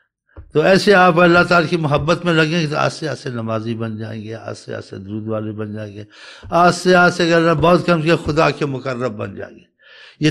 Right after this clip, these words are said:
تب بنیں گے، جب آپ مخلوق کا سوچنا چھوڑ دیں گے، مجھے اچھا کہے یا برا کہے۔ کوئی اچھا کہے تو اس سے تو بہت ہی خطرہ ہے، ریاکاری دخل ہوگی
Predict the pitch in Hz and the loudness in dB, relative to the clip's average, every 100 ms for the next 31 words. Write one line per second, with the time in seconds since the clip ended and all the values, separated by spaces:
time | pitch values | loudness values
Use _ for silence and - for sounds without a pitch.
0 | 156 202 165 170 190 196 190 185 180 175 | 2 0 2 2 4 4 4 4 4 4
1 | 160 156 147 156 180 175 170 151 156 160 | 2 0 -2 2 0 2 0 2 4 2
2 | 156 170 147 - 165 143 151 151 139 135 | 2 0 0 0 0 0 -2 -2 -2 -4
3 | 131 - - 143 131 127 139 120 107 113 | -4 -4 -4 -4 -2 -2 0 -2 -2 -4
4 | 110 98 101 - - - _ 165 175 170 | -4 -6 -14 -16 -20 -20 _ 0 0 -2
5 | - 202 196 185 185 190 185 180 170 - | 0 2 2 2 2 4 4 2 -6 -4
6 | 143 135 123 139 147 175 170 - 151 147 | -2 -2 2 0 2 -2 -2 -4 -2 -2
7 | 139 131 - _ _ _ 113 143 147 - | -2 -8 -14 _ _ _ 0 2 2 2
8 | 139 139 139 131 123 131 123 120 120 117 | 0 0 0 -2 -2 -2 -2 -2 -6 -12